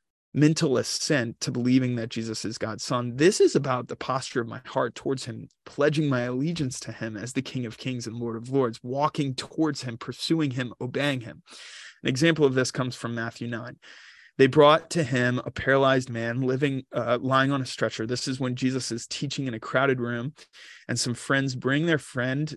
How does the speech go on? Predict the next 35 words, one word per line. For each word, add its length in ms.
to 120
Jesus 760
to 80
be 120
healed 340
by 140
him. 220
Seeing 360
that 160
the 60
room 260
is 120
so 160
crowded 420
that 140
they 120
aren't 280
able 220
to 160
even 300
get 160
to 120
Jesus, 360
they 120
cut 300
a 60
hole 280
in 80
the 100
roof 240
and 160
they 100
lower 380
him 240
down 440